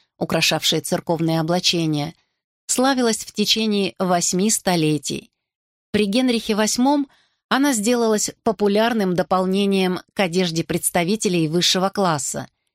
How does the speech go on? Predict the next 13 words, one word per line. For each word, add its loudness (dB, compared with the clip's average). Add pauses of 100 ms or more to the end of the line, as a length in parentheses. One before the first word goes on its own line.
(360)
и 0
эта 0
работа 0
стала -2
в 0
основном 0 (180)
уделом 2
мужчин-профессионалов. 0 (800)
К -18
тысяча 0
пятьсот -2
пятнадцатому -2
году -2